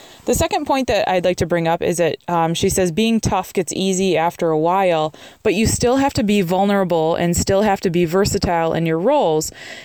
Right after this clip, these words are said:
meaning you can be tough and you have to be tough because often, um, as we know, we're often en-, entering into a, maybe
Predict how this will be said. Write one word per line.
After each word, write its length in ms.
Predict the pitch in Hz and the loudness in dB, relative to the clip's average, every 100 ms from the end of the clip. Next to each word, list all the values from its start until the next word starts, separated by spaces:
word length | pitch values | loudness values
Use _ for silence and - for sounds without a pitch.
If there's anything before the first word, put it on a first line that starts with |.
| - | -2
meaning 360 | 220 233 220 | 0 2 2
you 200 | 196 233 | 2 0
can 380 | - - 302 320 | 0 -2 0 0
be 140 | 233 196 | -2 -2
tough 320 | 202 165 - | 0 0 0
and 100 | 196 | 0
you 60 | |
have 320 | 196 233 - - | 0 -2 -2 0
to 80 | |
be 160 | 196 175 | 0 0
tough 340 | - 156 165 | 0 -2 -2
because 340 | - 202 185 - - | -2 -2 -2 -4 -4
often, 560 | 185 226 - 202 185 185 | -2 -2 0 0 2 0
um, 240 | 170 165 | 0 0
as 280 | 165 175 185 | 0 0 2
we 120 | 185 | 2
know, 440 | 180 220 190 170 165 - - - | 2 2 2 0 -2 -8 -20 -6
we're 180 | 196 165 | 0 2
often 360 | 170 226 262 214 | 2 0 0 0
en-, 280 | 175 175 - | 2 0 0
entering 440 | 175 180 170 165 170 | 0 2 2 0 0
into 340 | 170 175 180 | -2 0 2
a, 60 | 165 | 2
maybe 340 | 170 165 | 2 2